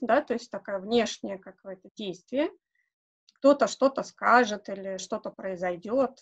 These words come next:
э, кто-то выскажет свои там претензии на то, что он хочет получить, э, вот это вот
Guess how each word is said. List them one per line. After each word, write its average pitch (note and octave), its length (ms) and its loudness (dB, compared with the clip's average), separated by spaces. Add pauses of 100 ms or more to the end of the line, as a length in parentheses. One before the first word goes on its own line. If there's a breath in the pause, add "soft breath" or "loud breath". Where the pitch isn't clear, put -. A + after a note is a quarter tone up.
(140)
э, F#3+ 320 -12 (1700)
кто-то G3+ 500 2 (440 soft breath)
выскажет B3 540 2
свои G#3 440 -2
там F#3+ 260 -10
претензии A3+ 760 0
на G#3 180 -6
то, G#3 140 -4
что - 180 -10
он F#3+ 120 -10
хочет G3 340 -14
получить, G3+ 500 -18 (1080)
э, G#3 220 -6
вот G3 180 -2
это G3 200 2
вот G3 280 -6